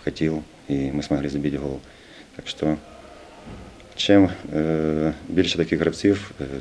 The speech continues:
тим краще, е, р-, е, рівень команди. Ну і, звісно, молодь, яка дивиться на це і прогресує.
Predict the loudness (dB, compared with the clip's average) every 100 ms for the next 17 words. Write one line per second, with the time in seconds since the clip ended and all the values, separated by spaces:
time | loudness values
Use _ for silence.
0 | -4 0 0 0 4 6 6 2 -2 -6
1 | -8 -6 -4 -2 -2 -2 -2 0 0 0
2 | -2 -2 0 0 2 4 4 2 -2 -6
3 | -8 -2 0 2 0 4 6 6 4 2
4 | 4 6 4 0 -14 -4 2 4 4 4
5 | 2 2 0 0 2 0 0 -2 -4 -14
6 | -20 -12 -4 -2 -2 -4 -8